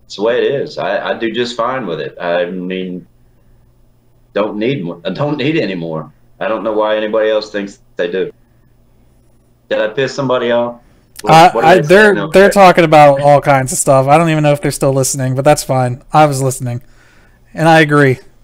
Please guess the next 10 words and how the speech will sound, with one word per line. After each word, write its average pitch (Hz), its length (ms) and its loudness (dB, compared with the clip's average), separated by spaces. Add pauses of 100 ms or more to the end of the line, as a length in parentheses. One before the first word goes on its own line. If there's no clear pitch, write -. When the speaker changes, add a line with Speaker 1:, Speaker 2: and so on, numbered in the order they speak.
(1000)
Speaker 2:
They're 170 120 2
still 170 200 0
talking 151 340 4
about 139 520 4
A 143 140 0
D 135 120 -2
Ks. - 840 0
<laughs> - 40 -20 (3500)
Speaker 1:
Oh, 117 240 -4
Lord. 101 500 -6